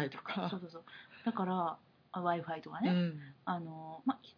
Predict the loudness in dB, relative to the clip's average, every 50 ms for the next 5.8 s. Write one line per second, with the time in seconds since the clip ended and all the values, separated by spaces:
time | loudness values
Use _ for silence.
0 | _ _ 2 2 2 2 0 0 -2 -2 0 -2 -2 -2 -2 -2 -2 -2 -2 -4
1 | -8 -10 -12 -12 -14 -16 -16 -16 -14 -14 -14 -8 -2 0 2 2 2 0 -2 -8
2 | -8 -6 -6 -6 -2 -2 0 2 2 2 0 -2 -6 -6 -2 0 0 4 6 8
3 | 8 10 10 8 6 4 -2 -4 -6 -6 -6 -6 -8 -12 -16 -18 -12 -8 -8 -8
4 | -8 -8 _ -4 -2 -2 -2 -4 -6 -4 2 4 4 4 4 2 0 -2 -2 0
5 | -2 -2 -2 -2 -4 -4 -2 -2 -4 -2 -4 -6 -10 -8 -8 -10